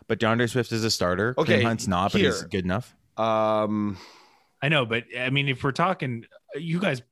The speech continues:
Speaker 3: or Anthony put him in the R B two category. Like, there's no other R B two
Speaker 2: Well
Speaker 3: that I would put ahead of, like, I would not put Chase Edmonds ahead of most of them.
Speaker 2: Okay, well, look at it this way. So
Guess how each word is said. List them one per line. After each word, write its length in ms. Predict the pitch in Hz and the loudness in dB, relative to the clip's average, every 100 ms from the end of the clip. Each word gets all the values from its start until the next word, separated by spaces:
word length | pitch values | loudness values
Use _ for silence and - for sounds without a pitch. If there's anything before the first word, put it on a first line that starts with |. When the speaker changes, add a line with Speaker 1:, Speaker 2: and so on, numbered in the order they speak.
| 202 | -10
Speaker 3:
or 160 | 139 123 | -2 2
Anthony 360 | 143 190 165 | 2 0 -4
put 180 | 120 143 | -2 0
him 80 | 135 | 0
in 80 | 123 | 0
the 120 | 117 | 2
R 120 | 123 | 2
B 140 | 131 120 | 0 -2
two 200 | 170 214 | -2 -2
category. 520 | 147 107 101 92 90 | 0 -2 -2 -4 -4
Like, 120 | 101 | -4
there's 160 | 151 143 | -2 2
no 160 | 180 | 2
other 340 | 170 127 143 123 | 2 0 0 2
R 140 | 131 | 2
B 140 | 135 185 | 4 4
two 80 | 156 | 4
Speaker 2:
Well 60 | 139 | 2
Speaker 3:
that 80 | 117 | 2
I 80 | |
would 140 | 110 110 | 0 0
put 140 | 131 | -2
ahead 260 | 110 101 147 | 0 0 -2
of, 100 | 160 | -4
like, 240 | 117 104 - | -8 -10 -4
I 60 | 113 | -2
would 120 | 135 | 0
not 200 | 131 127 | -2 -4
put 120 | 123 | -6
Chase 200 | - 113 | -4 -2
Edmonds 320 | 127 123 110 | -2 -2 -2
ahead 140 | 113 117 | -2 -2
of 60 | |
most 280 | 107 139 - | -2 -2 -4
of 60 | 95 | -10
them. 180 | 98 143 _ _ _ _ _ - | -10 -12 _ _ _ _ _ 0
Speaker 2:
Okay, 180 | 170 | 0
well, 280 | 131 147 147 | 4 2 2
look 220 | 156 160 185 | 0 0 0
at 80 | |
it 100 | 175 | -2
this 200 | 131 127 | 0 -2
way. 260 | 110 82 - - - - | 0 -2 -4 -14 -18 -6
So 680 | - 143 127 123 117 117 | 0 2 4 4 2 -2